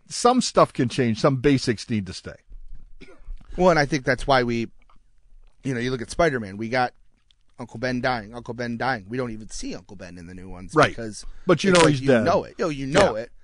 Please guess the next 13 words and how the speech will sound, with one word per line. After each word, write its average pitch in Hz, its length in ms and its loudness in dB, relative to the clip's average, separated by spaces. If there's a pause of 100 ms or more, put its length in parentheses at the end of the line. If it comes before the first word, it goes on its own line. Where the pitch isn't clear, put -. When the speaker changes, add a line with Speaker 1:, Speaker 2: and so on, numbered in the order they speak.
(120)
Speaker 2:
<clears throat> 143 140 -4 (140)
Uh, 127 320 -2
it, 139 260 -4
and, 135 240 -4
uh, 139 240 -4
there's 127 220 -4
no 139 100 -4
way 120 140 -4
around 165 280 -4
it. 127 160 -8
But 139 140 -8
it's 131 160 -10
like, 139 260 -8